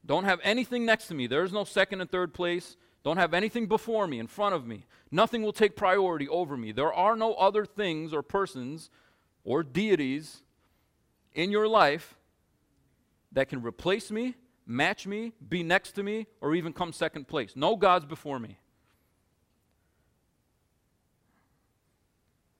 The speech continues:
Verse four gives us commandment number two. Okay, we're not supposed to reflect any other image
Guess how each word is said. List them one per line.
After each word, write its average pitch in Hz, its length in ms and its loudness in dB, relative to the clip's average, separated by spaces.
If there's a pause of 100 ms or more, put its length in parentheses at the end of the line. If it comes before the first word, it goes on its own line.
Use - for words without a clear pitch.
(680)
Verse 123 300 -6
four 143 480 -2 (280)
gives 117 180 -4
us 123 120 -12
commandment 117 400 -8
number 120 180 -8
two. 139 320 -14 (3000)
Okay, 120 340 -6
we're 117 120 -4
not 165 160 -2
supposed 175 300 -4
to 175 60 -6
reflect 156 580 -6
any 147 220 -4
other 139 200 -4
image 131 500 -10